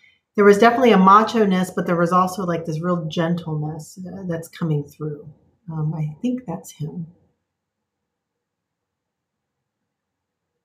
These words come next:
I don't know what this means. Maybe it's an inside joke, or maybe it's somebody else too coming in. A lot of times family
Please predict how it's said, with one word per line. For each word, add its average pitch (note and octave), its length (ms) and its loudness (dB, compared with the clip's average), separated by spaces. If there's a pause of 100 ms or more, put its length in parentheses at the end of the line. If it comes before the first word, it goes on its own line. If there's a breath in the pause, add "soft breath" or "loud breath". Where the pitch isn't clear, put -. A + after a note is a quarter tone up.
(1200)
I D#3+ 40 -6
don't E3+ 160 -4
know F3+ 100 -2
what F3 200 0
this F3 220 -4
means. F3+ 460 2
Maybe E3+ 320 0
it's F3 140 -2
an F3 100 2
inside F3 380 2
joke, F3+ 280 -2
or E3+ 60 -2
maybe F3 300 2
it's E3+ 180 0
somebody F#3 320 0
else F3+ 300 -4
too G#3 280 0
coming A#3 300 -2
in. A#3 160 0
A G3+ 60 -2
lot F#3+ 180 -2
of F#3+ 60 -12
times G3 200 -6
family F#3+ 360 -2